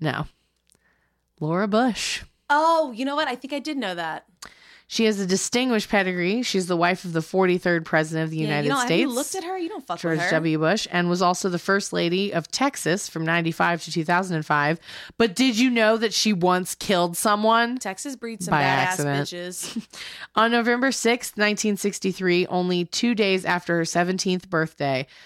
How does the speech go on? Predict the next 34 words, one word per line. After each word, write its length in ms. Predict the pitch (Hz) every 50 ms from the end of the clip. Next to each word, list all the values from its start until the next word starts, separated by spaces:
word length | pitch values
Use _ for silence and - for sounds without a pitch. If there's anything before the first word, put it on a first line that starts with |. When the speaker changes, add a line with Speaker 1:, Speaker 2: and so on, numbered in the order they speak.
| - - _ -
Speaker 1:
Bush 280 | 190 208 233 226 - -
ran 260 | 190 196 208 214 214
past 300 | 208 208 196 196 - -
the 60 | 180
stop 340 | 160 - - 180 180 180 -
sign 320 | - 190 185 185 190 185 180
and 140 | 143 156
hit 160 | 151 151 180 170
another 280 | 170 165 165 160 175 165
car, 340 | - 143 139 143 139 139
killing 360 | 139 - - 147 151 151 151 151
the 80 | 147
driver. 500 | 139 143 127 131 131 135 131 123 147 170 - - - 208
Her 280 | 220 233 240 196 175 -
Speaker 2:
Laura. 760 | 208 196 208 214 208 202 196 190 185 180 180 180 180 175 175 160
Speaker 1:
her 160 | - 208 208 190
classmate 720 | - - 226 214 226 254 247 - - 185 185 185 185 -
and 140 | 147 160 165
close 280 | - - 196 202 214 -
friend 320 | - - 190 180 175 165
Michael 380 | 165 160 170 190 185 - 202 202
Dutton 400 | 180 170 185 175 - 185 185 180
Douglas, 540 | 170 175 185 190 175 156 135 135 151 - -
who 80 | 160
was 140 | 160 160 160 170
rumored 300 | 185 196 196 185 165 160
to 60 | - 160
be 100 | 147 151
her 100 | 160 151
boyfriend 420 | 165 170 180 185 - 151 143 143
at 140 | 139 139 -
the 80 | 143
time, 380 | 139 - 139 135 135 135 135 135 -
although 480 | - 151 151 147 151 147 143 143 156